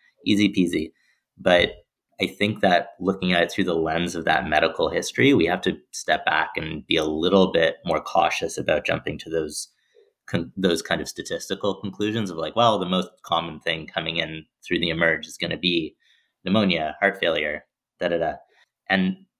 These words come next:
I, I find that the language of saying, like, mosaic attenuation on the C T, I find that interesting 'cause I don't actually see that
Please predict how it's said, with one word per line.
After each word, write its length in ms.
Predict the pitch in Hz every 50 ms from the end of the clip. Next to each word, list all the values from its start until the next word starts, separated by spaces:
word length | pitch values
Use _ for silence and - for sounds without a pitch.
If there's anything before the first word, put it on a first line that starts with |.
| _
I, 220 | - 101 101 - - 98
I 100 | 92 87
find 340 | - - 104 107 120 127
that 280 | 120 104 - - - _
the 100 | - 87
language 440 | 85 85 87 90 90 92 98 87 90
of 80 | 85 82
saying, 300 | - 87 87 85 85 82
like, 240 | 82 80 80 - -
mosaic 580 | 95 92 87 82 82 85 85 85 87 85 - -
attenuation 600 | 82 - 85 82 82 80 80 82 80 - 90 85
on 80 | 80
the 80 | 80 80
C 200 | - - 85 -
T, 400 | - - 85 85 80 80 - - -
I 40 | 92
find 220 | - 104 104 104
that 160 | 120 127 117
interesting 540 | 95 87 82 - 82 - - - 80 78 80
'cause 160 | - _ _
I 80 | 90 85
don't 200 | 92 95 95 92 -
actually 420 | 90 85 - - - - 95 87 82
see 200 | - - 82 82
that 280 | 82 82 82 80 -